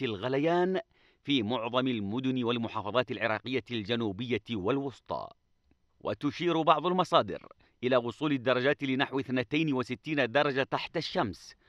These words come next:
ونحو خمسين درجة تحت الظل في العديد من المناطق العراقية،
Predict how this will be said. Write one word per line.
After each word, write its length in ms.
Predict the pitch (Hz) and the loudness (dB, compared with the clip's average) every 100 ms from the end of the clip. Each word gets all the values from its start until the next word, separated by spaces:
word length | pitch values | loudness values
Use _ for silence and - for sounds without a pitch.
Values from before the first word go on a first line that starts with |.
| _ - | _ -2
ونحو 300 | 190 160 135 | 0 4 2
خمسين 480 | 123 110 143 135 104 | 0 -2 0 0 4
درجة 300 | 131 135 127 | 2 2 -2
تحت 260 | 117 - | -6 -2
الظل 440 | 117 107 156 190 196 - _ _ - | -2 0 0 0 -4 -8 _ _ -4
في 80 | 208 | 0
العديد 440 | 156 170 196 160 | 2 0 -2 -2
من 220 | 147 143 | 0 2
المناطق 500 | 131 120 139 151 - | 2 2 0 0 -2
العراقية، 520 | 123 117 117 135 143 | -2 0 0 0 -2